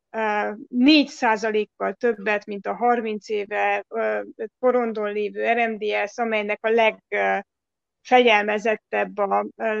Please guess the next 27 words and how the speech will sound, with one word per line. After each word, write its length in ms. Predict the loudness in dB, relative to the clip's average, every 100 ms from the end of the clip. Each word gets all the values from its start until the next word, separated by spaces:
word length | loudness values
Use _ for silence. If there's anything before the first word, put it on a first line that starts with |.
| -4
ö, 300 | -4 -4 -4 -10
szavazótábora 1040 | -10 -2 -2 -2 -4 -6 -2 -2 0 -2 -2
minden 360 | -2 -2 -2
romániai 680 | -4 -4 -4 -6 -8 -8 -8
párt 300 | -4 -2 -4
szerint, 500 | -6 -8 -4 -2 -4 -6 _ _ _ -8
hogy 180 | -6
hogy 240 | 0 2 4
lehet 460 | 2 0 -2 -4
ez. 340 | 2 2 2 -2
Ez 260 | -2 -2 2
a, 180 | 0
ö, 300 | 0 -2 -2
romániai 600 | 2 2 2 0 -2 -4
politikai 600 | -2 -2 -2 -6 -6 -2
elemzők, 560 | 0 -2 -4 -4 -4 -4 -4
ö, 220 | -4 -4 -4
kérdése, 600 | 0 0 0 -6 -4 -6
az 140 | -4
én 200 | -2 -2
kérdésem 600 | -2 -6 -4 -6 -6 -8
meg 200 | -8 -4
az, 180 | -4 -4
hogy 160 | -6 -10
hogy 180 | -8 -4
nem 200 | -4 -2
látták, 720 | 0 -2 -4 -2 0 -2